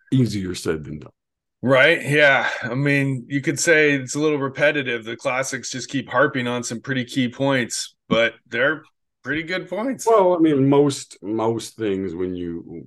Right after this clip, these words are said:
Speaker 1: you know, you, you explain it, right? You start with, okay, this is the overall principle. And now, you know, here's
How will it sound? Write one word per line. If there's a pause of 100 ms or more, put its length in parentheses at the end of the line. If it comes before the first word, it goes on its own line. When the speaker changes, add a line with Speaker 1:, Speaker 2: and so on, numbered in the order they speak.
(140)
Speaker 1:
you
know,
you, (260)
you
explain
it,
right?
You
start
with,
okay,
this
is
the
overall
principle.
And
now, (460)
you
know,
here's